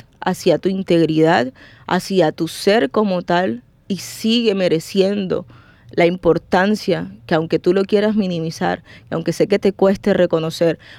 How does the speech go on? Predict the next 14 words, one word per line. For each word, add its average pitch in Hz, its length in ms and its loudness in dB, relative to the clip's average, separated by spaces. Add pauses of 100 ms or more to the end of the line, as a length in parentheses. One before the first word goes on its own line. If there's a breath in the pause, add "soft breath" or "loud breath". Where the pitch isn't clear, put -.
(100)
o 180 120 4
volver 175 400 4
a 226 60 4
revivir 180 540 4 (140)
todas 202 340 4
esas 190 280 0
etapas 165 560 0
tan 160 260 -4
duras 202 500 2 (300 loud breath)
y 175 80 2
abruptas 196 540 2
de 202 140 0
tu 165 180 0
vida, 185 400 -2